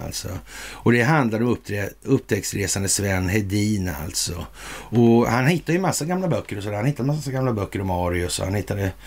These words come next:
om Mesopotamien. Han hittade massa, massa gamla böcker. Det ingick i det här Anna Närby-projektet han hade då.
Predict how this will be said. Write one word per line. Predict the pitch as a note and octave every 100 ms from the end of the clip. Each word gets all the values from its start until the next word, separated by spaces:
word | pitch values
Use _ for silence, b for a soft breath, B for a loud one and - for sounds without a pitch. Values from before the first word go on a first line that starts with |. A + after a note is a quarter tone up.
| B B B
om | B - G2 G2 G2
Mesopotamien. | G2+ - - - G2 G#2 F#2+ F#2+
Han | G2+
hittade | G#2+ A2+
massa, | C#3 -
massa | C#3+ -
gamla | G#2 G2
böcker. | F#2+ - G2+
Det | A2+
ingick | F#2 F#2
i | F#2+
det | F#2
här |
Anna | F2+ F2
Närby-projektet | F#2+ G2+ F2 F2 - - B2+ - - G2
han | F#2+
hade | F#2 D#2+
då. | E2+